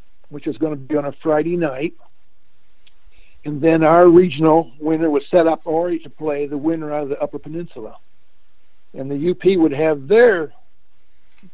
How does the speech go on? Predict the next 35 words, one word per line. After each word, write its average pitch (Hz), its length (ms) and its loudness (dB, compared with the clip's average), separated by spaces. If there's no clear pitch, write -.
two-day 160 760 -2
games. 156 480 -6
We 202 140 2
played 160 260 6
ours 156 320 0
Wednesday 156 480 -6
and 139 160 -6
Friday 160 320 0
night, 135 320 -8
and 131 120 -12
they, 156 260 -6
they 165 80 0
would 147 200 2
play 151 220 2
theirs 139 420 0
two 196 140 -4
games 147 340 2
on 135 220 -2
Saturday 196 440 0
because 143 400 0
of 123 120 -14
such - 180 -4
a 151 40 0
long 151 280 2
distance 151 400 -2
in 139 80 -8
the 135 80 -8
U 143 120 2
P, 160 380 -2
the 143 100 -14
teams 151 240 -6
traveling 143 440 4
and 139 120 -4
the 147 60 2
weather. 151 340 4